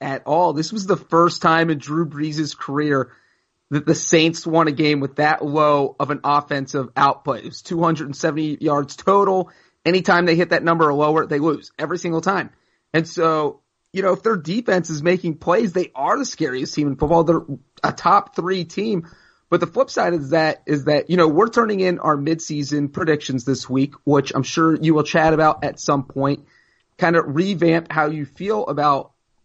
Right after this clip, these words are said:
everyone. And my feeling when I emailed this in to our writer who was handling this, Jared Dubin, I said, "If the Vikings lose tonight, they're out of my playoffs.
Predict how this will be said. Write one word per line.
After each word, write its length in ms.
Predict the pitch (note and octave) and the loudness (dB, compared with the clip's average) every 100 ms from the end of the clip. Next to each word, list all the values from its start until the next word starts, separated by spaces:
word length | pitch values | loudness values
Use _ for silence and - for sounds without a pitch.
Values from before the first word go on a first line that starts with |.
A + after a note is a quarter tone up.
| _ _ - | _ _ -2
everyone. 760 | D#3 C3+ C#3+ B2+ C3 C3+ E3 _ _ _ _ | -2 -2 -6 -6 -6 -6 -10 _ _ _ _
And 200 | E3+ E3 | 0 2
my 200 | D#3+ F#3 | 0 -2
feeling 560 | F#3+ F#3 F3+ E3+ E3+ E3 | -2 -2 0 -2 -4 -4
when 160 | D#3 D#3 | 0 0
I 100 | D3+ | 0
emailed 380 | F#3 F3 E3+ | -4 -2 -2
this 200 | D#3+ E3 | -2 -2
in 180 | E3+ D#3+ | -2 -2
to 320 | - E3 D#3+ | -4 -4 -2
our 260 | - D3 C#3 | 2 4 4
writer 280 | D3+ D3 D3+ | 2 2 2
who 80 | C#3+ | 0
was 120 | C#3 | -2
handling 440 | D#3+ F#3+ F#3+ E3 | -4 -2 0 0
this, 120 | D#3+ | 0
Jared 360 | E3 D#3 D3+ A#2 | 0 0 0 2
Dubin, 480 | E3 A#3+ F3 D#3 E3+ _ _ _ _ - | 2 4 4 2 -2 _ _ _ _ 0
I 80 | E3 | 0
said, 280 | E3 F3 E3+ | 4 2 2
"If 120 | D#3+ | -4
the 80 | - | -6
Vikings 640 | B2 A2+ E3+ G#3+ G#3+ F3 | -8 0 0 2 -4 -6
lose 220 | D#3 E3+ E3+ | -2 -2 -4
tonight, 360 | E3 D#3+ D#3+ _ _ | -6 -4 -6 _ _
they're 180 | B2 - | -10 -4
out 180 | D#3+ F#3 | 0 0
of 60 | F3+ | 2
my 140 | E3 | 0
playoffs. 680 | - E3 C#3+ A2 - - | 0 -2 -2 -6 -14 -20